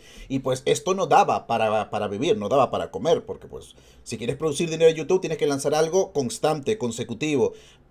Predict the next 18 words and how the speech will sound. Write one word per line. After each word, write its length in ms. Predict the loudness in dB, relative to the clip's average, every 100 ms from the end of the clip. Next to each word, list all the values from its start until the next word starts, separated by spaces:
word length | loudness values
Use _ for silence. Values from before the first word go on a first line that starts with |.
| -2
Producciones 500 | 2 2 0 -4 -2
que 120 | -2
toman 260 | 0 -2 0
tanto 300 | 0 0 0
tiempo 560 | 2 0 2 2 2 -4 -20 -8
suelen 320 | 2 2 2
ser 180 | -2 0
porque 200 | 0 0
la 80 |
gente 260 | 2 0 0
tiene 220 | -6 -4
un 60 | 0
apoyo 380 | 2 6 6 6
detrás, 480 | 2 2 0 0 -6
aparte 440 | 0 4 4 2
de 80 | -2
ese 180 | -2 -4
canal. 420 | -2 0 0